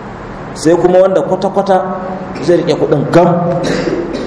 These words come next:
ba za a yi komai da su da ya kamata a yi ba. Wanda kuma ba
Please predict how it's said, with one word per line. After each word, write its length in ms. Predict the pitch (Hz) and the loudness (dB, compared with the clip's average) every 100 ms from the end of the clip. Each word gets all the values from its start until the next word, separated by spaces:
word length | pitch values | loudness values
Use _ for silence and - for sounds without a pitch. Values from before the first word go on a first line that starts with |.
| - - - - - - - - - - - 147 - - - - - - - - - 139 139 | -8 -10 -12 -14 -14 -14 -14 -12 -12 -12 -12 -12 -10 -10 -10 -10 -10 -8 -8 -8 -10 -8 0
ba 200 | 151 147 | 2 4
za 240 | 170 170 | 2 2
a 40 | 143 | 0
yi 60 | 127 - | -2 0
komai 320 | 190 196 202 | 4 4 4
da 120 | 170 | 2
su 220 | 156 156 165 | 0 0 2
da 80 | 151 | 2
ya 80 | |
kamata 380 | 147 127 123 - | 2 0 0 -2
a 40 | 123 | -6
yi 80 | 123 | -6
ba. 120 | - - - - - - - - - - - - - - - - - - - - - - - - - | -8 -10 -12 -14 -16 -14 -14 -16 -16 -16 -14 -12 -12 -12 -14 -14 -14 -14 -14 -14 -12 -14 -14 -14 -2
Wanda 200 | 131 131 | 0 2
kuma 180 | 131 | 2
ba 80 | 170 | 2